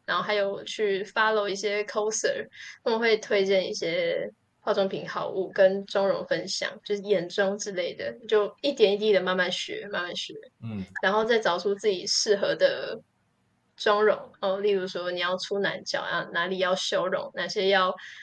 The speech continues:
Speaker 1: 呃，眼尾要怎么拉长之，之类的这些问题。因为长久看着自己的脸，然后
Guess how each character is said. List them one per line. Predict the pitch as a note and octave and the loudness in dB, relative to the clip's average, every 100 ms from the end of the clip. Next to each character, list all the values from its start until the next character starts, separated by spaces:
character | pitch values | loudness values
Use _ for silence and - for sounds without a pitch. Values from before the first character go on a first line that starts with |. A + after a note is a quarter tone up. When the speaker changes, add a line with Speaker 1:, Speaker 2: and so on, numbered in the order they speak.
| - _ _ _ | -20 _ _ _
Speaker 1:
呃， | G#3+ G3 F#3+ - _ _ - | 0 2 2 -2 _ _ 4
眼 | A3+ A#3+ | 6 10
尾 | C4+ | 10
要 | G#3 G#3+ | 10 6
怎 | F#3+ | 2
么 | F#3 | 2
拉 | F#3 F#3 | 4 4
长 | F#3+ G#3+ G3+ | 0 -6 -10
之， | G3 F3+ F3 - | -10 -8 -10 -12
之 | - G3 | -8 0
类 | F#3 F#3 | 2 2
的 | F3 - - _ - | -4 -12 -14 _ -18
这 | A#3 | -6
些 | G#3 F3+ | 0 2
问 | F#3 G3 - | 4 2 0
题。 | - - _ _ _ _ _ _ _ _ _ _ _ _ _ _ _ - | -8 -10 _ _ _ _ _ _ _ _ _ _ _ _ _ _ _ 4
因 | - | 8
为 | C4+ - _ | 8 6 _
长 | - - G#3+ A#3+ | -10 0 2 4
久 | C#4 F#3+ | 8 8
看 | F#3 B3 | 8 4
着 | G3+ | 4
自 | G#3 | 6
己 | G#3 | 6
的 | F#3 | 6
脸， | G3 - A3 _ _ _ _ - | 4 0 -4 _ _ _ _ -6
然 | F3 | -2
后 | G3+ F#3 | 2 2